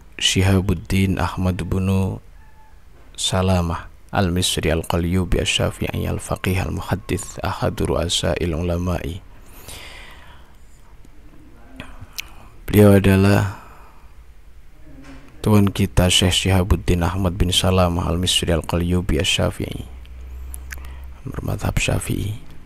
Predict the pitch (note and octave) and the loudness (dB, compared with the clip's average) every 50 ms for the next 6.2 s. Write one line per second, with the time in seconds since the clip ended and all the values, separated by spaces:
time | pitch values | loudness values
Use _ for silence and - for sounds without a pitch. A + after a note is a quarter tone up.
0 | - - - - - - - - - - - - - - - - - - - - | -12 -12 -12 -12 -12 -12 -12 -12 -12 -12 -12 -12 -12 -12 -12 -12 -12 -12 -12 -10
1 | - - - G2+ G2+ G2 G2 G2 F#2+ G2+ F2+ F2+ F2+ - F#2+ F#2 F2+ F#2 F2 - | -4 0 4 6 6 6 6 6 6 6 4 4 4 4 2 4 4 2 0 0
2 | - F#2 F#2+ G2 G2 F2+ - - F#2+ F2+ - - - - - - - - G#2 A2+ | 0 2 2 2 2 0 0 0 -2 -2 -2 -4 -4 -4 -4 -6 -10 -12 -12 -12
3 | - - - - - - F#2 F2+ F#2 - F2 - - E2 F2+ F#2 F2 E2 - F#2 | -12 -14 -16 -10 -4 -2 -2 0 0 -2 0 2 2 2 2 2 0 0 0 0
4 | E2 E2+ - - - - - - - - - - - - - - - - - - | -2 0 -2 -4 -2 -2 -4 -4 -4 -6 -10 -14 -16 -14 -14 -10 -6 -4 -2 0
5 | A#1 A1+ - - - D2 - - G2 G2 F#2+ E2+ D#2 C#2+ E2+ E2+ - F2+ F#2 F#2 | 0 0 0 0 0 0 0 2 2 2 4 4 2 2 0 0 2 4 4 4
6 | F#2 F2+ E2 D#2 | 4 4 2 2